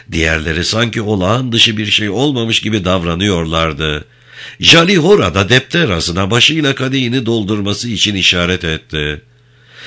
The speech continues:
Jalihora sonunda onlarla vedalaşıp diyakozlarının yardımıyla taht-ı bindiği sırada vakit epeyce ilerlemişti.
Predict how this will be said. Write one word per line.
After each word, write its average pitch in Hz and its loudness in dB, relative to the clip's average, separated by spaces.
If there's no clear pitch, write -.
Jalihora 175 4
sonunda 107 0
onlarla 110 0
vedalaşıp 85 0
diyakozlarının 127 0
yardımıyla 113 0
taht-ı 104 -4
bindiği 101 -2
sırada 87 -2
vakit 104 -6
epeyce 90 -2
ilerlemişti. 80 -2